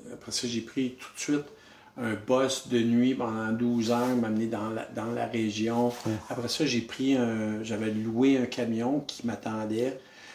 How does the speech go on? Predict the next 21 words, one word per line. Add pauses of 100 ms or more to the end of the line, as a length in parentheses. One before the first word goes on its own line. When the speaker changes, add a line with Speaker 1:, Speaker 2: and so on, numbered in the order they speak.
(160)
Speaker 1:
Puis
là,
je
m'en
allais
dans
le
désert
d'Atacama
pour
rejoindre, (140)
euh,
Hoyos
del
Salado. (440)
T'es
tout
seul. (300)
Euh,
t'as
même